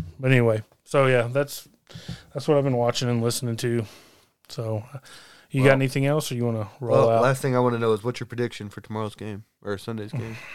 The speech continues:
Speaker 1: <sighs> Twenty-seven twenty forty-niners.
Speaker 2: Oh, what an asshole! All right, let's
Speaker 1: I
Speaker 2: go.
Speaker 1: just, I'm doing with my head, man. I don't wanna get excited. I don't, I don't want my hopes to get up.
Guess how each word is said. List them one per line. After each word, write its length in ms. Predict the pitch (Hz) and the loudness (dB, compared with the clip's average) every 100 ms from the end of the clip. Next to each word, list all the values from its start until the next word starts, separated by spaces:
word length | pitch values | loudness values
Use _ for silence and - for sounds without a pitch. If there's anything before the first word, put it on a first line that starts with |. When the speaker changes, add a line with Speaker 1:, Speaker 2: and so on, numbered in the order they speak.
| - - _ _ _ _ _ _ _ _ | -20 -20 _ _ _ _ _ _ _ _
Speaker 1:
<sighs> 1300 | _ _ _ _ _ _ _ _ _ _ _ _ _ | _ _ _ _ _ _ _ _ _ _ _ _ _
Twenty-seven 920 | - 139 131 - 123 123 123 123 120 | 4 4 4 4 4 4 4 4 2
twenty 960 | - - 113 113 113 113 113 113 110 113 | -2 0 0 2 0 -2 -2 -2 -2 -4
forty-niners. 760 | - 120 107 107 107 104 - - - 98 | -4 -4 -4 -8 -10 -8 -8 -10 -18 -20
Speaker 2:
Oh, 80 | 76 | -16
what 160 | 107 85 | -14 -14
an 100 | - 73 | -16 -20
asshole! 480 | 67 - - 64 - _ | -20 -18 -16 -18 -20 _
All 140 | 110 95 | -4 -2
right, 140 | 90 - _ | -4 -8 _
let's 140 | 113 139 | 0 2
Speaker 1:
I 40 | |
Speaker 2:
go. 80 | 151 | 4
Speaker 1:
just, 240 | 160 - - | 2 0 0
I'm 100 | 135 | 4
doing 200 | 156 170 | 6 6
with 80 | 160 | 6
my 120 | 147 | 6
head, 280 | 139 156 110 | 6 4 2
man. 260 | 107 110 123 123 - 123 - - - - - | 0 0 -2 -10 -14 -18 -18 -18 -18 -14 2
I 60 | 131 | 4
don't 100 | 139 | 4
wanna 160 | 139 | 2
get 80 | 135 | 0
excited. 380 | 123 - 131 131 | -2 0 2 2
I 60 | 120 | 2
don't, 220 | 117 120 - | -2 -4 -4
I 40 | |
don't 80 | 123 | -4
want 140 | 120 | -2
my 100 | 110 | -4
hopes 240 | 117 117 - | -4 -4 -6
to 80 | 117 | -6
get 140 | 113 | -2
up. 200 | 117 | 0